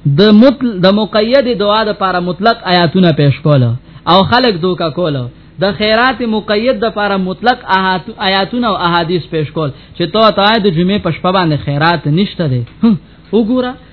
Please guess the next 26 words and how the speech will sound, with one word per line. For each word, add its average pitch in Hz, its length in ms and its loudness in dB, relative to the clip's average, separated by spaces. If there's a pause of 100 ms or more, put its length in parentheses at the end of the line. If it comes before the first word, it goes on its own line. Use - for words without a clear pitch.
(120)
د 208 100 0
صدقې 220 580 -2
په 240 80 -2
ترغیب 214 480 -2
کې 233 80 0
بل 220 240 -2
آیاتونه 214 560 0
راغلي 220 320 0
دی، 202 120 2
وایي 220 160 2
چې 208 100 -6
خیرات 202 420 0
نشته 196 320 -4
دی. 190 100 -8 (360)
تو 175 220 0
ته 175 320 2
د 214 260 -4
سنتو 185 480 0
نه 156 140 0
پس 170 240 -2 (160)
په 175 120 -4
جمع 170 320 0
باندې 160 680 -2
دعا 151 500 2
نشته 196 460 0
دی، 151 180 0